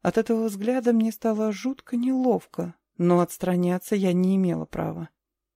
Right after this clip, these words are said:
Ради Фарф. Мы втроём, стоя на коленях вокруг койки пострадавшей, взялись за руки, и я поняла, о чём мне твердили истинные. Ладонь Фарфилии была горячей, особенно в центре, там, где чернел ожог,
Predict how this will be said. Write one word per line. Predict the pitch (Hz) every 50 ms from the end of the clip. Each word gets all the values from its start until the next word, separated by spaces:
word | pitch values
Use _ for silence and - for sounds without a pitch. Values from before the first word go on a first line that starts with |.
| _ _
Ради | - - 196 214 208 254
Фарф. | 247 - - 214 175 156 160 - - - - _ _ _ _ _ _ _ _ _ _ _ _ _ _ _ _ _ _ _ _ _ _ _ _ _ _ _ -
Мы | 202 175 190 196
втроём, | - - 175 180 170 170 175 185 196 196 202 - _ _ _ _ _ _ _ -
стоя | - - - - 190 220 214 185
на | 185 185
коленях | - - 175 175 190 202 202 196 -
вокруг | 165 156 - - 185 196 - _ _
койки | - - 208 208 202 - -
пострадавшей, | - - 170 - - - 175 165 160 185 190 185 - - 190
взялись | 175 160 165 175 180 180 165 156
за | 151 175 180 196
руки, | 208 208 202 - - 208 202 _
и | - 190
я | 175 175 214 214
поняла, | 208 - 214 208 214 233 233 240 233 202 165
о | 151
чём | - - 180 170 180
мне | 180 180 180
твердили | 175 - 185 190 180 165 170 180 175 165
истинные. | 185 - 202 180 160 - - - 165 156 151 156 - 175 170 160 _ _ _ _ _ _ _ _ _ _ _ _ _ _ _ _ _ _ _ _ _ _ _ _ _ _
Ладонь | - - 160 165 170 160 180 185 185
Фарфилии | - - 202 196 - - - 208 208 190 180 165
была | 156 160 160 160 156
горячей, | 151 170 175 175 175 165 - - - 175
особенно | 160 - - 180 170 175 175
в | 175 -
центре, | - - 202 185 170 - - 156 151
там, | - - 196 196 190 190
где | 185 202 196
чернел | - - 170 160 160 165 165 160 160
ожог, | 165 175 180 190 175 - - - _